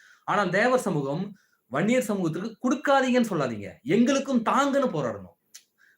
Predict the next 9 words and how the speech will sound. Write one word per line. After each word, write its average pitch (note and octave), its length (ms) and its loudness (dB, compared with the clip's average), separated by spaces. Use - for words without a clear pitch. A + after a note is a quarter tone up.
அவனும் G3+ 340 2
தமிழ் G#3+ 240 2
சமூகம், C3 360 -2
நீங்களும் A3 400 2
தமிழ் G#3 240 2
சமூகம், B2+ 360 -4
நீங்க A3 380 2
என்ன A3+ 200 0
பேசணும்? E3 460 -2